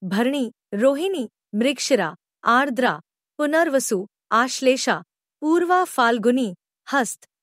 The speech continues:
चित्रा, स्वाति, विशाखा, ज्येष्ठा, पूर्वाषाढ़ा, श्रवण, धनिष्ठा, शतभिषा, पूर्वा, भाद्रपद, रेवती।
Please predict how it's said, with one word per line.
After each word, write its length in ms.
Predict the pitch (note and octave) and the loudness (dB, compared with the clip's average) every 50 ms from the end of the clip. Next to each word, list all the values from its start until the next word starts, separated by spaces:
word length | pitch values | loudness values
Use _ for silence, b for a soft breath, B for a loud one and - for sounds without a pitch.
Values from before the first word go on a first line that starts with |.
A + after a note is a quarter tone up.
| _ _ _ _ _ - | _ _ _ _ _ -4
चित्रा, 420 | - D#4 B3+ - A#3+ G#3+ E3 - - _ _ _ - | -4 -4 -2 -2 -2 -2 -2 -4 -8 _ _ _ -16
स्वाति, 580 | - - - A3 A3 A3+ A#3+ - D4 A#3+ F#3+ F3 _ _ _ _ _ - | -14 -6 0 0 2 2 2 0 -2 -4 -4 -8 _ _ _ _ _ 0
विशाखा, 640 | G#3+ C4 B3 - C#4+ C4 B3+ - - B3+ B3+ C#4 D#4 _ _ _ _ - | 0 0 2 2 0 0 0 0 -2 -2 -2 -2 -4 _ _ _ _ -8
ज्येष्ठा, 640 | G3 F3+ D#3 B3 B3 D4+ D4+ - - - A3 G#3 D#3 E3 _ _ _ _ _ _ _ - | -6 0 2 2 2 2 2 -4 -6 -4 -4 -4 -4 -4 _ _ _ _ _ _ _ 0
पूर्वाषाढ़ा, 880 | D#4 E4 F4 E4+ D#4 D4+ D4+ D#4+ D4+ - - C4+ A3 F#3+ F3+ D#3+ - - _ _ _ _ - | 0 2 2 2 2 2 0 0 0 0 0 0 0 0 -2 -6 -8 -12 _ _ _ _ -14
श्रवण, 480 | - - B3 B3 B3+ C4 D#4 D4 C#4 C4+ _ _ _ - G3 | -6 0 2 2 4 2 0 -2 -2 -6 _ _ _ -8 -4
धनिष्ठा, 640 | F3+ A3 B3 B3+ C#4+ C#4+ - - - G#3+ G#3 D#3+ E3 _ _ _ _ _ - | 0 0 2 2 0 0 -4 -6 -6 -4 -4 -4 -6 _ _ _ _ _ -14
शतभिषा, 720 | - - C#4 B3+ A3 G3 F3 G3 A3 A3 - - A3+ A#3 C4 _ _ _ _ _ _ - | -4 0 0 2 2 0 0 -2 -2 0 0 -2 -2 -2 -4 _ _ _ _ _ _ -2
पूर्वा, 400 | D#4 E4 F4+ F#4 F#4 F4+ F4+ F4+ | 2 2 2 2 2 2 2 2
भाद्रपद, 720 | D#4 G#3+ G3 G#3 B3+ B3 G#3 A#3+ A#3 - A3+ G3+ F3+ F#3+ - _ _ _ _ _ - | 2 0 0 0 0 2 2 0 0 0 -2 -2 -4 -6 -10 _ _ _ _ _ -4
रेवती। 580 | G#3+ A3 C4 C#4+ D#4 C#4 - - A3+ F#3 E3 | 0 2 2 2 0 -2 -4 -4 -4 -4 -6